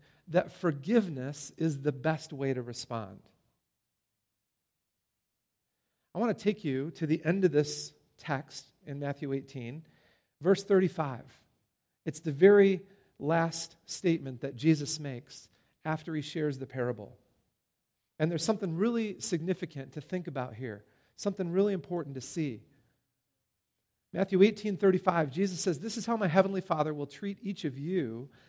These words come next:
unless you forgive your brother or sister from your heart."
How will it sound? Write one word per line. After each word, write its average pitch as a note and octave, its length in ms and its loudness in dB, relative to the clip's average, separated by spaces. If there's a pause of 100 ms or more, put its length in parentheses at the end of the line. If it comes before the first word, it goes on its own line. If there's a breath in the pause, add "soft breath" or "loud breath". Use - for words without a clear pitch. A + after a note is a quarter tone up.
(200 soft breath)
unless E3 600 2
you G3 120 -2
forgive F#3 580 0
your E3 140 -4
brother E3 400 -4
or D#3 160 -2
sister C#3+ 720 -4 (800)
from F#3 460 -4 (580)
your C#3+ 640 -4 (1040)
heart." - 500 -4